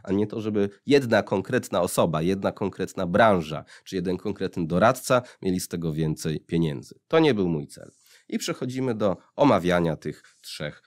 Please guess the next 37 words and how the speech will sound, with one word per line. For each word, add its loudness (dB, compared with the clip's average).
ustaw. -4
Mam -6
tutaj -12
swoje -12
takie -10
podsumowanie, 0
żebym -10
się -18
przypadkiem -12
nie -8
zgubił, -6
bo -10
tych -12
zmian -6
będzie -8
dużo. 0
E, -2
postaram -2
się, -6
e, -8
te -2
zmiany, 2
e, -2
opo-, -8
opisywać -8
w -18
takiej, -4
e, -8
kolejności, 0
żeby -2
zacząć -2
od -8
takich -10
rzeczy -6
najważniejszych, 0
dotyczących -8
największej 0